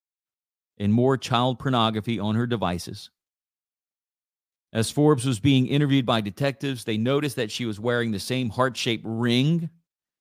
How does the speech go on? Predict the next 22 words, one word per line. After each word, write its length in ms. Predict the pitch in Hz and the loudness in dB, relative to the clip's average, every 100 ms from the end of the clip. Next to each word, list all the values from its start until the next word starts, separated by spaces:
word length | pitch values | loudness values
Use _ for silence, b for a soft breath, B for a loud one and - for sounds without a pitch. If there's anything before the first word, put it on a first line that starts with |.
| _ _ | _ _
that 120 | 110 | -6
could 140 | 107 131 | -2 -2
be 80 | 110 | -2
seen 300 | - 139 135 | -2 0 2
on 120 | 120 | 0
the 80 | 101 | -2
hand 520 | - 139 135 143 170 | 0 2 2 2 0
of 120 | 117 | -2
the 140 | 123 | 0
adult 320 | 113 120 127 113 | 2 4 4 2
who 100 | 120 | 0
molested 480 | 104 123 131 135 | 2 2 0 -2
the 80 | 117 | -2
victim 380 | 107 117 120 110 b b _ | -4 -4 -6 -10 b b _
during 320 | 95 131 143 135 | -2 0 0 2
the 80 | |
live 320 | 127 104 113 113 | 2 2 0 -2
stream. 420 | - 135 147 147 _ _ _ _ _ _ _ _ _ _ _ _ _ _ _ | -2 0 0 -4 _ _ _ _ _ _ _ _ _ _ _ _ _ _ _
Criminal 460 | 156 147 139 113 b b _ | 6 8 6 4 b b _
Commissioner 440 | 143 123 135 139 | 6 6 6 2
Paul 280 | 120 143 151 | 4 4 4
Schneider 560 | 135 143 135 147 160 | 4 2 4 6 4